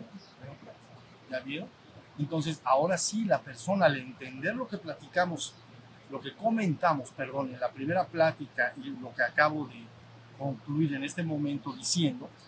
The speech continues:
ya sabe perfectamente lo que tiene que re-, que realizar el peregrino espiritual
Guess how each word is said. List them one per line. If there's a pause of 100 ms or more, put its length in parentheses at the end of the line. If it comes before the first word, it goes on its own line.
(400)
ya
sabe
perfectamente (580)
lo
que (200)
tiene
que
re-, (160)
que
realizar
el
peregrino
espiritual